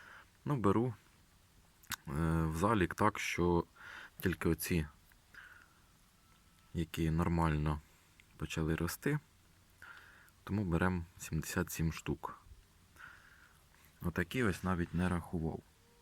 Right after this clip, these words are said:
Якщо їх порахувати, буде більше вісімдесяти.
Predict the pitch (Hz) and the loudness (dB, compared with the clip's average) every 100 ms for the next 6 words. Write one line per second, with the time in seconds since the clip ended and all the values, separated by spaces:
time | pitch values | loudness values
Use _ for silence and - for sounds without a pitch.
0 | - - - - - - - - _ - | -20 -20 -20 -20 -20 -20 -20 -20 _ -20
1 | - - - - 90 - 110 98 - 107 | -20 -20 -20 -8 -8 -2 0 0 0 -2
2 | 101 - 147 165 104 87 113 92 95 110 | -2 0 0 0 -2 -2 0 2 0 -2
3 | - 90 87 92 87 90 - - - | -4 -4 -2 -2 0 0 -4 -6 -8